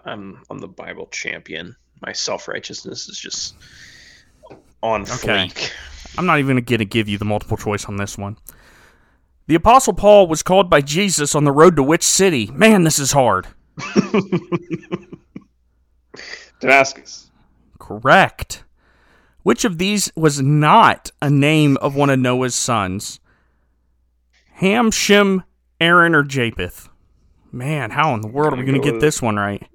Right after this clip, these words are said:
Speaker 1: maybe Aaron.
Speaker 2: When God changed a favored man's name to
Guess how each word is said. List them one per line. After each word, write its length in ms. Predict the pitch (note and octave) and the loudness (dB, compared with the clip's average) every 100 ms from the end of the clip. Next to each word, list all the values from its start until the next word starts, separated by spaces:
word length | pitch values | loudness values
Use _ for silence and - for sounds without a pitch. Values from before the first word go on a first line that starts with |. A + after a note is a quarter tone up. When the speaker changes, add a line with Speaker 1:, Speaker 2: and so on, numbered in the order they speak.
| _ _ - | _ _ -20
Speaker 1:
maybe 580 | G2+ F2 G2+ A#2 C3+ - | -14 -10 -10 -8 -6 -4
Aaron. 540 | F2 C2+ B1 A#1 - - _ _ _ _ - | -6 -6 -14 -16 -20 -20 _ _ _ _ -2
Speaker 2:
When 160 | G3+ | -2
God 380 | F3 G#3+ D4+ B3 | 4 6 6 2
changed 540 | - A3 G#3+ G#3+ F3 D#3+ | -4 -2 0 -2 -2 -4
a 40 | |
favored 600 | - F3+ G3+ G3 G3+ F3 | -2 -2 0 0 -2 -2
man's 360 | E3 E3 E3 D3 | -4 -2 -2 -2
name 280 | D3 E3 | -2 0
to 100 | C#3 | -2